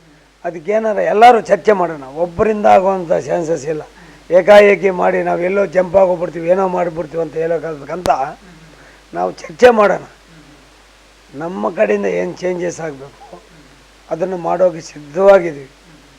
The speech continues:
ಅದೇ ಹೇಳಿದೆ ಸರ್, ಇವತ್ತು ಇಂಡಿಯಾದಲ್ಲೇ ನಂಬರ್ ಒನ್ ಆಗಿ ನಮ್ಮ ಕರ್ನಾಟಕ ಫಿಲ್ಮ್ ಚಾಂಬರ್ ಆಫ್ ಕಾಮರ್ಸ್ ಇದೆ ಅಂದರೆ ನಮ್ಗೆ ಹೆಮ್ಮೆ ಆಗತ್ತೆ ಸರ್. ಯಾರು ಇಷ್ಟು ಕಟ್ಟುನಿಟ್ಟಾಗಿ ನಡೀತಾ ಇಲ್ಲ. ನಮ್ಮ ಸದಸ್ಯರಿಗೆ ಇವತ್ತಿನ ದಿನ ನಾಲ್ಕು ಲಕ್ಷ,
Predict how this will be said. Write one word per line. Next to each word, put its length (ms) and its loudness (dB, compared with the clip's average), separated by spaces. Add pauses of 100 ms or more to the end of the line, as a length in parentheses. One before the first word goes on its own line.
(1400)
ಅದೇ 220 4
ಹೇಳಿದೆ 340 2
ಸರ್, 160 -4
ಇವತ್ತು 520 -4
ಇಂಡಿಯಾದಲ್ಲೇ 520 -2
ನಂಬರ್ 480 -6 (300)
ಒನ್ 180 -4
ಆಗಿ 180 -2
ನಮ್ಮ 220 -8
ಕರ್ನಾಟಕ 720 -6
ಫಿಲ್ಮ್ 480 -12 (180)
ಚಾಂಬರ್ 260 -8
ಆಫ್ 160 -8
ಕಾಮರ್ಸ್ 400 -10
ಇದೆ 220 -6
ಅಂದರೆ 440 -10 (460)
ನಮ್ಗೆ 260 -6
ಹೆಮ್ಮೆ 220 0
ಆಗತ್ತೆ 340 0
ಸರ್. 320 -10 (600)
ಯಾರು 260 -2
ಇಷ್ಟು 380 -6
ಕಟ್ಟುನಿಟ್ಟಾಗಿ 560 -6
ನಡೀತಾ 360 -10
ಇಲ್ಲ. 340 -6 (2000)
ನಮ್ಮ 280 -2
ಸದಸ್ಯರಿಗೆ 680 0
ಇವತ್ತಿನ 360 -4
ದಿನ 200 -4
ನಾಲ್ಕು 360 -6
ಲಕ್ಷ, 180 -8